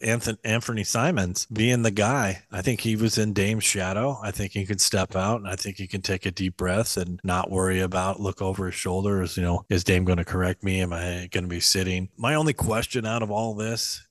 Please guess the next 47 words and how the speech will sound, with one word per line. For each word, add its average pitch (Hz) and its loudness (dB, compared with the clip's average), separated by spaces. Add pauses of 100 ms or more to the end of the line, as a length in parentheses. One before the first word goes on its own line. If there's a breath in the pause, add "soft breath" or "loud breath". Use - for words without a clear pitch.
I 101 0
think 110 0
I 101 2
did 95 -2
the, 95 0 (100)
the 107 0
brief 104 2
history 104 2
of 95 0
Joe 98 0
Cronin. 98 -2
Joe 113 4
Cronin 107 0
did 92 -4
not, 92 -4
uh, 92 -2
hire 98 -2
Chauncey 104 -4
Billups. 101 -2
Neil 95 0
O'Shea 90 -2
hired 104 -2
Chauncey 107 0
Billups. 113 0
So 107 -8
I'm 104 0
not 127 0
sure 117 2
if 95 -4
Chauncey 110 0
Billups 104 -2
is 92 -6
the 85 -8
man 110 2
for 120 4
this, 139 4
but, 95 0
uh, 92 -2
we'll 101 -2
see 107 0
this 107 2
season. 127 0
Go 110 6
right 101 4
now 98 0
and 92 -6
predict 98 0